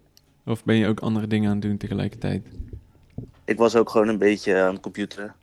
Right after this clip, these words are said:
Speaker 1: Aan het computeren.
Speaker 2: Een beetje aan het, aan het surfen op het web.
Speaker 1: Sick.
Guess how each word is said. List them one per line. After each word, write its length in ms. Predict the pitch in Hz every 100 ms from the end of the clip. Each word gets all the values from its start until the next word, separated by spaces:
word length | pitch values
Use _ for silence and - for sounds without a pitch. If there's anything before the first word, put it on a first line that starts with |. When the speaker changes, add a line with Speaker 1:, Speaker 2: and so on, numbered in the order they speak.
| -
Speaker 1:
Aan 80 | 120
het 100 | 110
computeren. 280 | - - 104 98 104
Speaker 2:
Een 60 |
beetje 80 | 101
aan 60 | -
het, 100 | _ _ _
aan 120 | -
het 100 | 113
surfen 480 | - 117 113 - 139
op 80 | 120
het 100 | 101
web. 340 | 107 - - - _ _ _ - - _
Speaker 1:
Sick. 280 | - 107